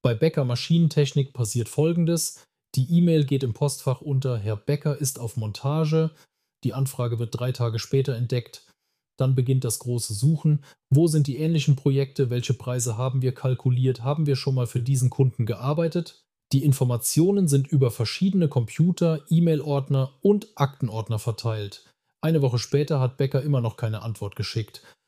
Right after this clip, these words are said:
Bei Industry vier Punkt null läuft es anders. Die Anfrage von Frau Müller landet automatisch in Go High Level. Das System benachrichtigt sofort Mikkel, den zuständigen Projektmanager. Er öffnet das Dashboard und sieht sofort: Frau Müller hat bereits zweimal angefragt.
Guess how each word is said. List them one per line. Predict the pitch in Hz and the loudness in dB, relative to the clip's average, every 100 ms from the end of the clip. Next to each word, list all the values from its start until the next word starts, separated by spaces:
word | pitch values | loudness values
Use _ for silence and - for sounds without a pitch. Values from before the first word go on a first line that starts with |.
| _ | _
Bei | 170 165 | 0 2
Industry | 180 175 - 135 | 2 2 2 0
vier | - 175 | 4 2
Punkt | 170 127 | 4 4
null | 139 151 | 4 4
läuft | 139 127 139 | 2 0 -4
es | - | -4
anders. | 139 120 98 95 - - _ _ _ - | -2 -2 -2 -6 -8 -12 _ _ _ -2
Die | 123 | 2
Anfrage | 165 - 143 135 | 0 0 0 0
von | 135 123 | 0 -2
Frau | - 120 | 0 2
Müller | 147 175 165 - | 2 2 0 -4
landet | 127 131 147 143 135 | -2 0 2 0 0
automatisch | 131 123 120 131 135 123 | -2 0 -2 -2 -4 -4
in | 120 120 | -2 0
Go | 120 104 | 0 -2
High | 113 104 | -4 -6
Level. | 95 98 92 - _ _ _ - | -6 -8 -12 -16 _ _ _ 2
Das | 139 143 | 2 2
System | 131 - 196 | 0 2 2
benachrichtigt | 165 151 151 160 135 139 - | 2 2 0 -2 -2 -4 -2
sofort | 127 - 175 165 | -2 0 -2 0
Mikkel, | 165 165 160 | -2 0 0
den | 143 131 | 0 0
zuständigen | 160 143 139 131 127 127 | 0 0 0 0 0 2
Projektmanager. | 131 127 - 113 104 95 104 98 - _ _ _ _ _ | 2 0 -4 -8 -6 -8 -8 -8 -12 _ _ _ _ _
Er | 143 | -4
öffnet | 156 - 151 | -2 0 0
das | 123 - | 0 0
Dashboard | 160 156 - 156 | 0 0 0 -2
und | 143 | 0
sieht | 123 139 | 0 0
sofort: | - 117 - 113 104 - - _ _ _ _ - | -2 -4 -2 -2 -4 -14 -18 _ _ _ _ -4
Frau | 120 | 2
Müller | 135 170 170 143 | 4 4 2 0
hat | 147 | 0
bereits | 143 123 127 - | -2 -2 -4 -4
zweimal | - 117 107 135 | -4 -4 -2 -4
angefragt. | 151 156 120 - 95 90 - - | 0 0 0 -4 -10 -10 -14 -18